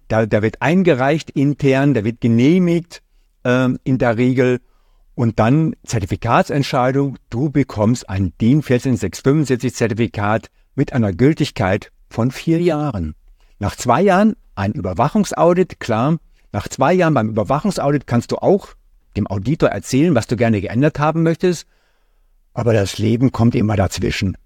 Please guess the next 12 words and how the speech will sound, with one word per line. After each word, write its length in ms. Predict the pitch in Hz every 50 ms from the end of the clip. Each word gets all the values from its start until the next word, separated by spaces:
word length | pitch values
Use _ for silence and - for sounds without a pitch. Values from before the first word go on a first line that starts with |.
| _ _ -
Ja, 200 | 117 110 107 110
genau. 400 | 117 110 101 92 87 85 80 - _ _ _ _ _ _ _ _ _ _ _
Äh, 260 | - 113 104 98 98 - -
wir 220 | - 101 98 87
warten 360 | 101 104 120 143 - - 117
nicht 220 | 110 123 135 - -
auf 140 | 117 -
diesen 240 | - 123 101 113 104 -
Punkt 320 | - 135 139 143 - - -
zwei 260 | - - - 101 98
Jahre, 500 | 110 92 101 85 90 104 123 131 123 98
sondern 360 | 82 104 101 98 104 104 101